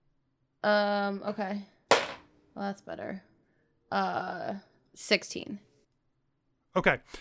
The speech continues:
Speaker 2: Um, you move toward the middle of this cloud, and as you do, the, it's worse. This, uh, uh, intense coughing and, and reaction that you have to this. And, you know, it's clear that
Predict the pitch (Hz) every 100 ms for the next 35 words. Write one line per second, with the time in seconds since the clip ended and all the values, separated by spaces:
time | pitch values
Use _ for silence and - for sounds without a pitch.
0 | - - 190 190 190 185 226 226 247 262
1 | - 226 185 185 202 190 180 139 151 -
2 | 175 156 147 147 170 147 156 151 147 139
3 | 139 139 170 160 131 135 147 190 - -
4 | 165 147 - 180 165 151 147 143 139 -
5 | - - 156 147 143 143 170 185 185 -
6 | 202 202 - - - 180 160 - 165 156
7 | 151 147 160 156 151 151 165 160 - 156
8 | 151 147 160 151 151 151 127 123 - -
9 | - - 226 233 - - - _ 220 233
10 | 220 220 214 233 - 339 302 214 -